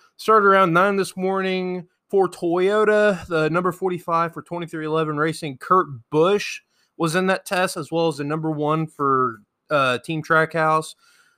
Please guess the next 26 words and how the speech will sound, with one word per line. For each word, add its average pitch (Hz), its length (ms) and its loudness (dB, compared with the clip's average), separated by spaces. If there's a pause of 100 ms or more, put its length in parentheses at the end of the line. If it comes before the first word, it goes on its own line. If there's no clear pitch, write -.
(180)
For - 180 0
Chevrolet 165 1000 0 (260)
was 131 320 -4 (180)
Ross 135 380 -4
Chastain, 170 880 -4
and 139 520 -4
finally, 160 400 2
the 135 120 -6
number 135 180 -4
seventeen 156 720 -2
for 135 140 -6
the 113 80 -2
Roush 147 300 2
Fenway 156 400 -2
Keselowski 151 640 0
Racing 160 560 -2 (560)
for 143 320 2
Ford 175 640 2 (100)
and 135 260 -6
the 135 40 -4
Mustang 156 440 -2
crew 175 480 2
was, 143 640 0
yeah, 123 220 -2
Chris 147 220 -6
Buescher. - 340 -6